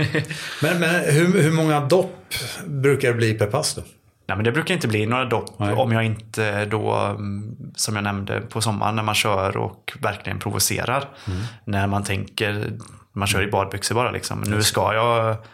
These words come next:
Speaker 1: nu ska jag provocera tills jag trillar i
Speaker 2: Mm.
Speaker 1: för att utvecklas.
Speaker 2: Mm.
Speaker 1: Då blir det ju många dopp. Men annars, eh, s-, i början där på våren blev det några dopp när det
Speaker 2: Mm.
Speaker 1: var fortfarande ganska kallt i vattnet, men
Speaker 2: Mm.
Speaker 1: inte kanske tio, tio, elva grader i luften.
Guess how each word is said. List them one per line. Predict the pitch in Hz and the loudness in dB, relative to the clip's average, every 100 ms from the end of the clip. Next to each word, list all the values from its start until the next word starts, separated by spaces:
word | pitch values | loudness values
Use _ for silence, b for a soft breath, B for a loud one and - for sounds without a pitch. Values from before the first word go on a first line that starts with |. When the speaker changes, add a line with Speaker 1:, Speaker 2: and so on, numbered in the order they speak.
| B | B
Speaker 1:
nu | 117 107 | -2 0
ska | - 107 | 2 0
jag | 110 | 0
provocera | 135 120 117 104 98 | 0 2 2 0 -2
tills | 104 101 | -4 -4
jag | - | -2
trillar | 101 101 | -2 -2
i | 110 113 | -2 -2
Speaker 2:
Mm. | 87 104 B | -6 -10 B
Speaker 1:
för | - 107 107 107 110 | -4 0 2 2 0
att | 107 101 - | -4 -6 -8
utvecklas. | - 98 98 92 120 - - - - | -4 -4 -4 -4 -4 -4 -8 -12 -8
Speaker 2:
Mm. | 92 98 - | -8 -8 -6
Speaker 1:
Då | 117 | -2
blir | 120 104 | 0 0
det | |
ju | 104 | 0
många | 107 101 | -2 -2
dopp. | 98 - - | -2 -4 -4
Men | 110 113 | 0 2
annars, | 107 107 120 117 - - 127 | 2 0 0 0 -2 -2 -2
eh, | 117 117 117 113 58 117 | 0 0 0 -2 -2 -2
s-, | 117 - B B B B | -6 -8 B B B B
i | 120 | -2
början | 123 117 131 | 0 2 2
där | 135 | 0
på | 120 | 2
våren | 113 113 143 | 2 2 2
blev | 156 110 | 0 0
det | |
några | 107 107 | -2 -2
dopp | 110 101 - | 0 -2 -2
när | 110 101 | -4 -2
det | |
Speaker 2:
Mm. | 104 104 | 2 2
Speaker 1:
var | 104 98 95 B B B | 4 2 -2 B B B
fortfarande | - - 113 95 95 101 101 98 101 104 | -8 -4 -2 0 0 -2 -2 -2 -2 -2
ganska | 104 - | -2 -4
kallt | - 104 | -6 -6
i | 110 | -4
vattnet, | 101 - 113 107 | -6 -6 -6 -4
men | 113 110 | -2 -2
Speaker 2:
Mm. | 101 | -4
Speaker 1:
inte | - - 113 113 113 117 | -6 -4 -2 0 -2 -6
kanske | 113 107 101 - - | -4 -4 -6 -10 -12
tio, | - 110 104 104 101 _ _ - | -8 -6 -4 -6 -8 _ _ -10
tio, | 117 107 | -4 -4
elva | 107 107 | -4 -4
grader | 107 107 107 | -2 -2 -4
i | |
luften. | 107 - - | -6 -4 -4